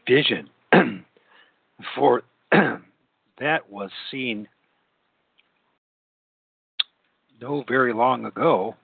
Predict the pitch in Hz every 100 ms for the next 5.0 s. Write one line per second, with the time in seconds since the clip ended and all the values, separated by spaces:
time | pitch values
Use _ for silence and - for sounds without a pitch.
0 | _ _ - - 143 104 - _ _ _
1 | _ _ 117 - 131 143 135 113 110 -
2 | - _ - 104 101 98 117 92 92 -
3 | _ - - - 131 120 - 107 113 101
4 | 90 92 95 98 113 80 90 95 78